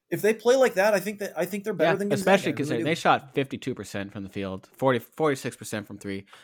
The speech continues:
Speaker 2: That's just remarkable. And, you know, if they win, or if they win,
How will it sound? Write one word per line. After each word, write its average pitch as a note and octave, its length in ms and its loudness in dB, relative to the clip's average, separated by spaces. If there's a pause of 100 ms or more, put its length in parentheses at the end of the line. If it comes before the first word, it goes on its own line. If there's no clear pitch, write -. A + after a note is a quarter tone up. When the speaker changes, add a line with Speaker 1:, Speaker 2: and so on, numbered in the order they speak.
(140)
Speaker 2:
That's E3+ 120 -2
just - 160 -4
remarkable. G#2+ 540 0
And, A#2 400 4 (1300)
you D3+ 100 -2
know, B2+ 420 2 (360)
if C#3+ 180 0
they G3 240 8
win, C#3 460 4
or C#3+ 140 2
if G#2+ 100 -2
they G2+ 120 -2
win, G2 220 -4